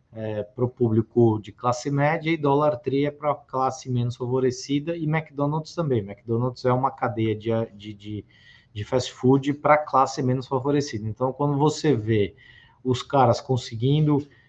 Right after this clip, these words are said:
entregar acima do que a expectativa, provavelmente teve um trimestre muito bom, o que significa que, é, outras redes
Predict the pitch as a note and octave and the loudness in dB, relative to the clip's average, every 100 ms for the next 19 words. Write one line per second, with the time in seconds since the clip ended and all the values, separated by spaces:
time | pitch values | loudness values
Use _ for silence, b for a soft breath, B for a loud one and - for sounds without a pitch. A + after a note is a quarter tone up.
0 | b - C3 C3 C#3 B2 A#2+ G#2+ - D3 | b -6 -4 2 4 4 2 2 0 0
1 | D3 C#3 B2+ B2 C3 B2+ - A#2+ - A#2 | 2 2 2 2 2 2 -2 -4 -2 -4
2 | - B2+ C3 C#3+ C3+ G2+ _ B2+ B2 C3 | -2 2 4 4 -2 -4 _ 0 2 2
3 | B2+ B2 - B2+ A#2+ A#2+ B2+ B2 A#2+ - | 0 -2 0 2 2 0 2 4 2 0
4 | C3+ C#3 D#3+ C#3 D3 D#3 B B C#3 - | -2 0 2 4 4 4 B B -14 0
5 | F#3 F3 E3 - D3+ D#3 F#3+ - - C#3 | 4 4 2 2 2 4 0 -2 2 4
6 | D3 D3+ B B B B C3 C3 - D#3+ | 4 0 B B B B -4 -4 4 8
7 | E3+ E3 E3 D#3 C#3+ C3 A2+ A#2 G#2 - | 8 8 0 2 6 6 6 -2 -4 -10
8 | - _ | -14 _